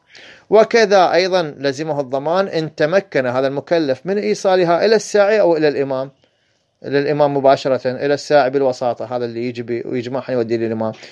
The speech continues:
فهذول كلهم إذا يقدر يوديهن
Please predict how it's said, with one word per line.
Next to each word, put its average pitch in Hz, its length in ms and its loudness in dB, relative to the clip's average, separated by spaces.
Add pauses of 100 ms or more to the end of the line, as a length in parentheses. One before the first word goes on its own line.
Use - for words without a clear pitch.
(240)
فهذول 180 520 4
كلهم 180 380 0
إذا 160 340 0 (360)
يقدر 233 360 2
يوديهن 170 540 -2